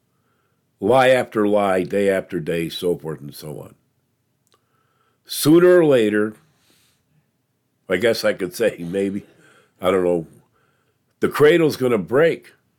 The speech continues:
all right? The straw that broke the camel's back, all that sort of thing. And unfortunately for these one-worlders, and that includes, you know, the common Joe on the street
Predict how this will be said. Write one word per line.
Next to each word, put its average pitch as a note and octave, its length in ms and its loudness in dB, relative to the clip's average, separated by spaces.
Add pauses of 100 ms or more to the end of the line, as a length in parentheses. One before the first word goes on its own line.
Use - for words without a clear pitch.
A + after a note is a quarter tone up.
(840)
all G2 60 0
right? C#3 360 2 (440)
The G2+ 100 -4
straw D#3 400 2
that C3 200 2
broke C3 240 2
the G#2+ 80 -12
camel's C3 440 -2
back, A#2+ 360 -4
all G2 200 0
that B1 220 -8
sort - 240 -20
of - 100 -20
thing. - 200 -20 (2000)
And A2 140 2
unfortunately B2+ 840 2
for B2 220 -2
these A2+ 260 -4
one-worlders, A#2+ 920 0 (1500)
and G2 160 -2
that B2+ 160 4
includes, C3 640 -2 (100)
you B2 140 -2
know, A2 300 2 (300)
the G#2+ 120 -6
common A#2+ 420 0
Joe A#2+ 280 2
on A#2 120 0
the A2 80 -4
street D#3 460 -6